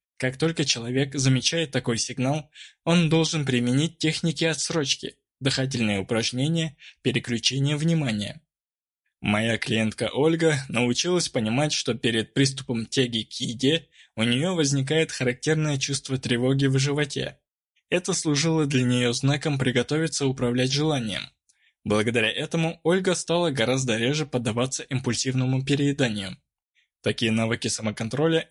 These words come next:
играют ключевую роль в коррекции неадаптивного пищевого поведения.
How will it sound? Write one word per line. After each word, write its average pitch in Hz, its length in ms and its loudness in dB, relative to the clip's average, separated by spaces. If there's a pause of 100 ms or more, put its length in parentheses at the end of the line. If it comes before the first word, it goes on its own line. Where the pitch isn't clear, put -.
играют 120 460 0
ключевую 113 540 0
роль 147 260 0 (200)
в - 160 -10
коррекции 135 480 -2
неадаптивного 123 840 2
пищевого 120 560 -2
поведения. 135 640 0